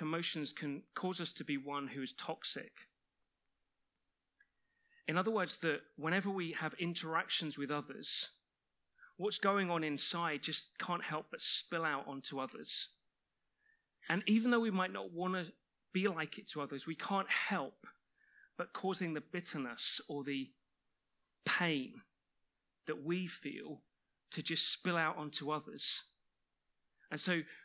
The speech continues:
can't help but say when someone has an exciting idea, "Oh, it'll never work," and just pour water onto fire. Or maybe it's that we just can't help but that just as people come close to us, we want to keep them at arm's length. And so we just say, "Actually, no,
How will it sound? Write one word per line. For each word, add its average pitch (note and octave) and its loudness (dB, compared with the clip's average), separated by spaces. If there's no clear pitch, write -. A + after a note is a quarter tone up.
can't F#3 6
help - 4
but C3+ 2
say E3 2
when D3+ 2
someone E3 4
has D#3+ 2
an D3+ 0
exciting D3+ 2
idea, C#3 2
"Oh, C#3+ 2
it'll D#3+ -4
never C#3 0
work," A2+ -8
and C3 -8
just B2+ -8
pour D3 0
water B2 -6
onto A2+ -10
fire. - -12
Or C#3+ -2
maybe F3+ 4
it's E3 -4
that E3+ 2
we D#3+ 2
just - 2
can't - 2
help - 0
but C#3 2
that - -8
just - -2
as - -2
people F#3+ 2
come F3+ 4
close G#3 4
to D3+ 0
us, C3+ -2
we E3 4
want E3+ 2
to - -6
keep G#3+ -4
them D#3 2
at D#3 2
arm's D#3+ 2
length. D#3 2
And D3+ 0
so D#3+ 2
we D3 0
just - 2
say, D3+ -2
"Actually, D3 0
no, B2+ 2